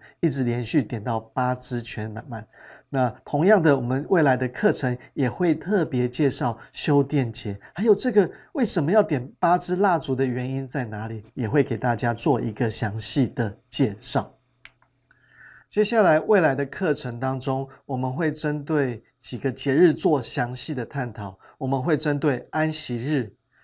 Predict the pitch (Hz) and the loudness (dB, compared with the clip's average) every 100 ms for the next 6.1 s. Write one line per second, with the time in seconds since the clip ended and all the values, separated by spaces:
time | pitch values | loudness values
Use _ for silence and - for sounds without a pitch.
0 | _ _ 147 151 214 180 131 127 120 123 | _ _ -4 2 4 4 0 -6 -8 -10
1 | _ _ _ - 180 196 165 117 101 - | _ _ _ 0 2 4 2 0 -2 -4
2 | 117 127 _ _ - - 143 143 170 151 | -4 -6 _ _ -10 0 2 4 4 4
3 | 170 127 104 _ _ - 247 165 131 139 | 2 0 -2 _ _ 0 2 2 0 -2
4 | 131 123 120 120 - _ _ - 202 196 | -2 -2 -4 -6 -18 _ _ -2 0 4
5 | 180 175 180 139 127 131 - 131 143 117 | 4 4 2 2 0 -2 -2 -2 -2 -4